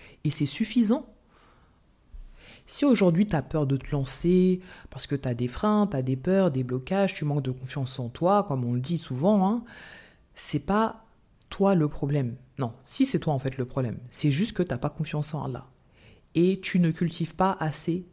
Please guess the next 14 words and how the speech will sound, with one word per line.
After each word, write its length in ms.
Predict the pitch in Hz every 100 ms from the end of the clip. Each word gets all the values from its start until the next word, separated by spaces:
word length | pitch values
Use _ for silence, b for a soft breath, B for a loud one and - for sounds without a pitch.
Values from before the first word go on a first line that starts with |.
| -
ton 180 | 160 151 -
tawakkul. 640 | 151 151 139 - 147 127 - _ _ b b b _
Donc, 320 | 135 139 - _ _ _ _ _ -
comment 240 | 185 254
cultiver 440 | - 185 - 160 180
ton 140 | 165
tawakkul ? 540 | 156 143 139 160 131 - b b b b b b b _
Apprends 400 | 165 165 - 226
ta 140 | 170 147
religion. 560 | 139 156 220 339 381 - _ _ _ _ _ _ _ _ _ -
Ça 180 | -
commence 400 | 127 127 110 -
par 180 | - 208
là. 300 | 277 320 277